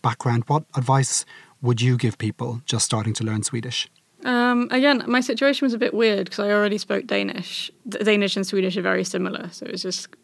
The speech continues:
Speaker 2: a story of kind of learn what words are different and learn how to pronounce things differently. But I think in terms of learning a language in general,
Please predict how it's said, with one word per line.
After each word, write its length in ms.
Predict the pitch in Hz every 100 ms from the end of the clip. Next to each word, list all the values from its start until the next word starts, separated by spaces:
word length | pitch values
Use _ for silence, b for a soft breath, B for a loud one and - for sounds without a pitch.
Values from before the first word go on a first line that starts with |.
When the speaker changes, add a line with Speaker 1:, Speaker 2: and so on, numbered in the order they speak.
| _ _ -
Speaker 2:
a 80 | 190
story 380 | - 180 185
of 100 | 185
kind 240 | 185 180 175
of 200 | 180 -
learn 280 | 208 202 190
what 140 | 190 180
words 220 | 185 185
are 40 |
different 420 | 185 185 175 175 -
and 100 | 180
learn 160 | 185
how 120 | 185
to 100 | 180
pronounce 340 | 185 185 175 -
things 200 | - -
differently. 400 | - - - -
But 160 | - -
I 60 |
think 420 | 190 226 - - - b b b
in 140 | 214
terms 280 | 208 240 226
of 60 | 202
learning 300 | 208 208 202
a 40 |
language 340 | 196 190 190 185
in 100 | 185
general, 560 | 190 185 175 170 -